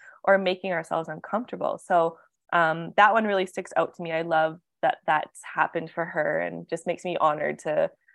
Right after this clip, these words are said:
help. It was all her that did it, though. I just helped to guide her there.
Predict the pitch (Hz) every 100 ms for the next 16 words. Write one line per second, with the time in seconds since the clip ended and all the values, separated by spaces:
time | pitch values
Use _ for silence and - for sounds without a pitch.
0 | - 196 - - 226 262 247 247 233 220
1 | 190 - - 185 - 160 165 165 185 -
2 | 180 - 160 160 - - - - -